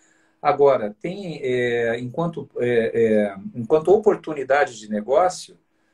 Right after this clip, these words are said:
se você tem uma boa sinergia, você que é dentista e tem uma boa sinergia com o protético, ou protético com o dentista, e com o dono de uma radiologia, porque o investimento já tá diluído, pode sentar, porque tecnologia pra isso tem.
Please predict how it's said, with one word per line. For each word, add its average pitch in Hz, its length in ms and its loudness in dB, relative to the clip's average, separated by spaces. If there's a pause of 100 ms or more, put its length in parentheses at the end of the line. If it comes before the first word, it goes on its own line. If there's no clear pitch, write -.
(180)
se - 160 -16
você 135 240 -4
tem 180 200 -2
uma 175 160 -2
boa 147 500 4
sinergia, 127 800 -4
você 107 260 -6
que - 160 -6
é 135 320 2
dentista 135 640 -6
e - 20 -6
tem 120 100 -8
uma 135 120 0
boa 170 200 -2
sinergia 151 540 -6
com 135 120 -20
o 135 40 -20
protético, 131 540 0
ou - 40 0
protético 139 420 0
com - 60 -18
o - 40 -12
dentista, 120 520 -6 (320)
e 123 80 -4
com 165 160 4
o 143 40 4
dono 143 240 4
de 127 60 -6
uma 117 140 2
radiologia, 113 680 4
porque - 220 -8
o 127 40 4
investimento 127 600 -2
já 110 120 0
tá 110 120 0
diluído, 107 580 0 (840)
pode 151 220 4
sentar, 170 680 0 (320)
porque - 200 -10
tecnologia 151 680 0
pra 127 180 0
isso - 260 -6
tem. 143 300 -6